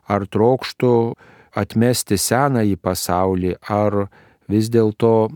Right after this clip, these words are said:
turiu vilties, kad kažkas gali pasikeisti.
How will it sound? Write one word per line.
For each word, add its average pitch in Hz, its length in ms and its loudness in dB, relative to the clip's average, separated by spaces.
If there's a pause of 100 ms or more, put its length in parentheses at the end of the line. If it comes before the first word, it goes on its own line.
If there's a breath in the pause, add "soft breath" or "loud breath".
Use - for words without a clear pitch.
(160)
turiu 113 400 2
vilties, 113 640 0
kad 104 200 -6
kažkas 113 480 -4
gali 110 320 0
pasikeisti. 110 960 -2